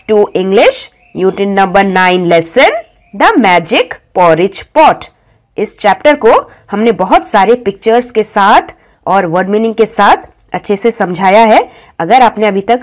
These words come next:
उस वीडियो को नहीं देखा, जो पार्ट वन वीडियो है इस चैप्टर का, चैप्टर एक्सप्लेनेशन,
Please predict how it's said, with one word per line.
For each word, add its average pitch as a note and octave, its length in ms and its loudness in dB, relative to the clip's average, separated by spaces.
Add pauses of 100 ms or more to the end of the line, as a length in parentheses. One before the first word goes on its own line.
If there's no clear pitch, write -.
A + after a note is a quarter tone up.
(140)
उस - 300 -10
वीडियो F#3 260 -2
को A3 100 0
नहीं G3 280 0
देखा, G#3+ 360 2 (360)
जो G#3 140 0
पार्ट G#3+ 380 0 (220)
वन A#3+ 340 0
वीडियो F3 340 2
है - 340 0
इस G3+ 120 -10
चैप्टर G3+ 300 -2
का, A3+ 200 0 (420)
चैप्टर G3+ 300 0
एक्सप्लेनेशन, G3+ 720 0